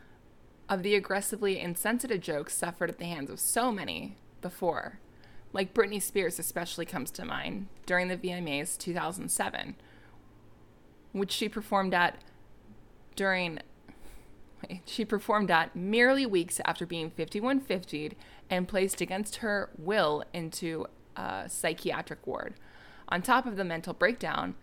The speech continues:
that her family and management locked her up for, but then just pulled her out to perform for that money, that Hollywood money. And Hollywood went wild with the mental health jokes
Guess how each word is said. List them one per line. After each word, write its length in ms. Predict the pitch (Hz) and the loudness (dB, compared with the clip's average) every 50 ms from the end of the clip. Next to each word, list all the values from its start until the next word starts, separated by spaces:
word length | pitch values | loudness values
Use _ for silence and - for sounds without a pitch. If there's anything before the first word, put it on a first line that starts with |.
| - - - - - - | -16 -18 -18 -18 -16 -6
that 140 | - 170 175 | -4 -4 -2
her 120 | 208 180 180 | -2 -4 -4
family 540 | - - 185 185 180 180 170 165 160 - | -2 -2 -2 0 0 0 -2 -2 -4 -4
and 140 | - 156 156 | -4 -4 -4
management 480 | 156 160 170 175 170 170 - 151 - - | -4 -2 -2 -2 -4 -4 -4 -6 -6 -6
locked 400 | 147 151 165 165 190 - - - | -2 0 0 0 0 -2 -6 -4
her 140 | 190 160 160 | -2 2 2
up 180 | 190 202 - | 2 2 0
for, 420 | - - 135 98 101 131 151 202 - - - - - - - - - - - - - - - - - - - - - - - - - - - - - - - - - - - - - | -4 -2 0 2 2 2 0 -2 -4 -10 -20 -20 -20 -20 -20 -20 -20 -20 -20 -20 -20 -20 -20 -20 -20 -20 -20 -20 -20 -20 -20 -20 -20 -20 -20 -20 -20 -20 -20 -20 -20 -20 -20 -16 -6
but 160 | - 175 170 - | -6 -4 2 4
then 220 | 208 202 214 196 | 4 6 6 4
just 220 | 180 180 - - | 0 -2 -4 -4
pulled 240 | - - 196 202 208 | 0 2 2 2 2
her 120 | 202 196 185 | 2 4 4
out 180 | 180 185 185 | 4 4 2
to 320 | - 196 175 160 147 139 - - - | 0 -2 0 0 0 0 -2 -8 -6
perform 760 | - 202 - - - 240 233 185 151 135 127 139 151 175 180 - - - - - | -6 -6 -6 -2 0 0 2 4 4 4 2 2 -2 -6 -8 -10 -14 -18 -18 -16
for 240 | - - 190 170 | -8 0 2 2
that 200 | 151 151 143 - | 4 4 4 2
money, 460 | - 165 185 214 202 185 185 180 180 180 - - - | 4 2 2 2 2 0 -2 -4 -6 -8 -12 -10 -4
that 180 | 160 143 143 | -2 0 0
Hollywood 440 | - 165 151 151 151 160 170 175 170 | 0 2 2 4 4 4 2 0 -2
money. 400 | 170 151 139 - - - 170 180 - - - - - - - | -2 -2 -2 -2 -4 -8 -8 -10 -12 -16 -20 -20 -20 -18 -8
And 140 | - 175 165 | -4 -4 -4
Hollywood 640 | 165 - 196 202 202 208 214 208 214 220 214 180 165 | -4 0 4 6 6 8 8 8 8 8 6 6 4
went 240 | - 160 160 - - | -2 -2 -2 -2 -6
wild 800 | 170 180 160 151 165 160 156 147 143 143 117 92 113 139 - 180 | -8 -10 -8 -2 6 8 10 12 12 10 10 6 2 2 -2 -6
with 160 | 160 - - | -10 -8 -6
the 80 | 165 151 | -4 -2
mental 340 | 151 156 175 180 190 175 | 0 0 0 0 -2 -6
health 320 | 165 175 180 180 220 233 - | -6 -4 -4 -4 -4 -4 -4
jokes 500 | - 233 240 254 269 - - - - | -4 -2 -2 -2 -4 -4 -4 -6 -6